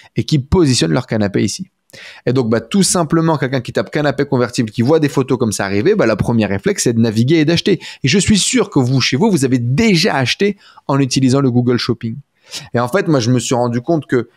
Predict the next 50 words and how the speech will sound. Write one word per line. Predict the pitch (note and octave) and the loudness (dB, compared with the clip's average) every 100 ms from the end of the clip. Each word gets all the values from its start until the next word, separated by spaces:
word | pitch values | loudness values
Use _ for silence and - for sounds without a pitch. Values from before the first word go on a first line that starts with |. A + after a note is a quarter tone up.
| - | -4
bah, | A2+ | 0
les | C3 | 2
gens | C3 B2 F3+ D#3 | 2 2 0 0
qui | A#2+ | -2
achetaient | G#2 - C3+ | -2 0 0
comme | A#2 G2+ | 0 -4
ça, | - B2 - - - | -4 -6 -8 -20 -6
c'est | C3 | 0
des | C3 | 2
gens | C3 D3+ - | 0 -2 -4
un | G3+ G3 D#3+ | 0 2 2
petit | C3 - F3 | 0 0 0
peu | D#3 E3 C#3 | 2 0 2
plus | E3 E3+ D3 _ _ - A#2 | 2 2 0 _ _ -14 -6
qualitatifs | - F3 E3+ D3+ D3+ B2+ - A3 A#3+ - - - - | -4 0 2 2 0 0 2 2 0 -4 -18 -20 -2
que | E3 | 0
les | D#3 | 2
gens | A#2+ E3 | 2 0
qui | D#3 | 0
achètent | C3 D3+ C3 | 0 0 0
des | A#2+ | 0
produits | A2+ A2+ A#2+ A#2 E3+ | 0 0 2 2 2
sur | - A2 | 0 0
des | G#2+ | 0
pubs | A#2 C#3+ | 2 2
un | A2+ | 2
peu | G#2 A#2+ | 2 0
à | |
la | G2+ | -2
con | - - D#3 D#3+ | -2 0 2 2
sur | B2+ G2 | 0 -4
Facebook | G#2+ G2 B2 | -4 -2 -2
ou | B2+ | -2
sur | - A2+ | -2 -2
Instagram. | A2 B2+ C3+ A#2 - - - | -2 -2 0 -2 -8 -10 -4
Et | |
des | G#2 A2 | -2 0
produits, | - A#2+ C3 | 0 0 0
entre | A2 G#2+ | 0 -2
guillemets, | G2+ A2 A#2 | 0 2 0
en | |
général, | G2+ G2+ G2+ A#2+ G#2 | 0 -2 0 -2 0
de | |
merde, | A#2 C3+ G#2+ F#2+ | 2 2 0 -2
hein, | G2+ | -2
on | |
va | F#2+ | -2
pas | A2 | -4
se | - | -2
mentir. | A2 G#2 B2 A2 | -4 -4 -6 -8